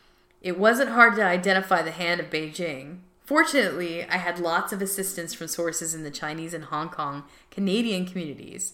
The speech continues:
and my sources found the petition and many derivative media posts mirrored statements coming from China's government. It was so elegantly logical,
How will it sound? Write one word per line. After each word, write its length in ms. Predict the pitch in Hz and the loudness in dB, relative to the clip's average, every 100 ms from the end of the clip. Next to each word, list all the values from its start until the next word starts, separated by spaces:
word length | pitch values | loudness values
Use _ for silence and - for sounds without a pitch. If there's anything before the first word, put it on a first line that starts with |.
| _ - - | _ -20 -12
and 120 | 180 180 | -4 0
my 140 | 170 | 0
sources 480 | 175 220 247 233 214 | 0 0 0 -2 -4
found 240 | 185 180 | -2 -2
the 60 | 175 | -4
petition 580 | - - 196 196 214 - | -8 -6 -6 -4 -4 -4
and 220 | 170 156 | -6 -6
many 200 | 175 226 | -4 -2
derivative 560 | 214 190 180 180 180 | -2 0 0 -2 -4
media 300 | 165 190 196 | -6 -2 -2
posts 480 | 151 - 147 147 - | -2 -6 -6 -6 -8
mirrored 380 | 165 202 202 185 | -2 2 2 0
statements 680 | - 160 160 139 147 - - _ _ _ | -4 -4 -6 -8 -10 -12 -14 _ _ _
coming 360 | - 214 226 220 | -2 0 0 -2
from 140 | 196 | -6
China's 360 | 185 170 165 - | -4 -6 -6 -4
government. 480 | 143 139 135 - - _ _ _ _ _ | -4 -4 -8 -12 -18 _ _ _ _ _
It 80 | 196 | 0
was 320 | 202 202 - | 0 0 0
so 280 | 220 226 247 | 2 4 2
elegantly 920 | 214 214 196 202 135 185 175 170 - | 0 0 -2 -4 -6 -6 -6 -6 -10
logical, 720 | 170 156 156 147 139 135 - | -4 -4 -4 -6 -8 -8 -10